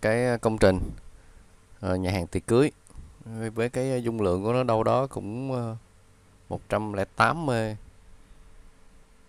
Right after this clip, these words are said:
Thì, à, trên cái, à, nền tảng của cái C P U, à, cái thùng máy C P U của tôi xài cách đây tám năm trước, ừm,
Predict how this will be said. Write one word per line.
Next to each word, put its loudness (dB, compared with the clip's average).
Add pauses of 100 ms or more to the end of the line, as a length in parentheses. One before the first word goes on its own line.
(460)
Thì, 0
à, 4
trên 2
cái, 0
à, 2
nền 0
tảng 2
của 2
cái -2
C 2
P 4
U, 2 (200)
à, -4 (920)
cái -10
thùng -2
máy 2
C -6
P 0
U 2
của -2
tôi 2
xài 0
cách -6
đây 0
tám 0
năm -2
trước, -2
ừm, -8